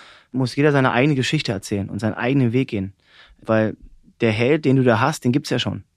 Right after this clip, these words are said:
Und man wird relativ schnell merken, ob das, was man so erlebt hat in seinem Leben, ob das reicht. So, ähm, jetzt mache ich deutsche Musik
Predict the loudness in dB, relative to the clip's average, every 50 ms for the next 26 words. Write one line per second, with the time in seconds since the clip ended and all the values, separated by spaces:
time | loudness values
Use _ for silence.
0 | _ _ -20 -16 -10 -6 -4 -2 0 0 2 2 2 2 2 2 0 0 -2 -4
1 | -2 0 2 4 4 6 4 4 2 2 0 0 -2 -2 -2 -6 -8 _ -2 -2
2 | 0 0 -2 -6 -4 -4 -4 -4 -4 -6 -8 -10 -16 _ -20 -20 -20 _ _ _
3 | _ _ _ -12 -8 -4 -4 -4 -4 -4 -8 -12 -10 -8 -8 -6 -4 -4 -4 -2
4 | -4 -4 -4 -6 -8 -8 -8 -8 -4 0 0 0 0 0 -4 -8 -18 -20 _ _
5 | _ _ _ _ -12 -12 -10 -12 -12 -18 -20 -20 -20 -20 -20 -20 _ _ -20 -18
6 | -14 -14 -12 -12 -12 -12 -12 -6 -4 -2 -2 -2 -4 -4 -2 -2 0 0 2 2
7 | 2 2 2 2 0 -2 -4 -12